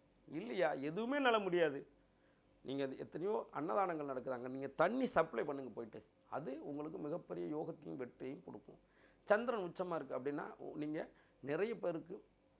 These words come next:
பயண டிக்கெட் போடுறதுக்கு ஹெல்ப் பண்ணலாம். பாத யாத்திரை போறவங்களுக்கு, அதே போல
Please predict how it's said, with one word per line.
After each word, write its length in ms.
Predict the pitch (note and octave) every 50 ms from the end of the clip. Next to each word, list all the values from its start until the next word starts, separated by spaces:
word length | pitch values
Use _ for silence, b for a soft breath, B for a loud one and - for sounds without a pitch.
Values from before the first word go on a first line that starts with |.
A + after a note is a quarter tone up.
| _ _ _ _ - - - _ _ _ -
பயண 400 | - D#3 E3 G3 A3 A#3+ B3+ B3
டிக்கெட் 460 | G3+ F#3 G#3 F3+ - G3+ G3 D#3+ D#3+
போடுறதுக்கு 380 | D#3 D3+ D3 C#3+ D#3 F#3 D3 D3
ஹெல்ப் 180 | C3+ C3+ C3+ C3+
பண்ணலாம். 260 | A#2 A2 G#2 G#2+ - -
பாத 260 | - C#3 D#3+ F3 F3+
யாத்திரை 280 | E3+ D#3 B2 B2+ B2 G#2+
போறவங்களுக்கு, 600 | A#2+ A2+ A#2+ A#2+ A#2 A2 A2 G#2+ - C3+ A2+ A2 - b b b b b b -
அதே 200 | A#2+ C#3 D#3 E3
போல 200 | D#3+ E3 D#3